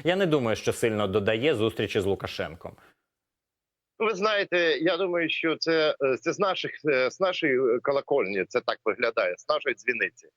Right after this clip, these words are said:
Speaker 2: А з дзвіниці Сі Цзіньпіня це так не виглядає,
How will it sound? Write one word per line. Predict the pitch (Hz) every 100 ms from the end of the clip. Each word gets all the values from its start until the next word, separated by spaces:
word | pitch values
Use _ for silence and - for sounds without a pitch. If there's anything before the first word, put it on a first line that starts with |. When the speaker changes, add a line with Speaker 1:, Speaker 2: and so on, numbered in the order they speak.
| _ _ _ _ -
Speaker 2:
А | 123 127 117
з |
дзвіниці | 123 147 190 - 151 -
Сі | - 170 151
Цзіньпіня | 170 160 202 208 185
це | - 175
так | 160 -
не | 170
виглядає, | 175 170 165 143 95 95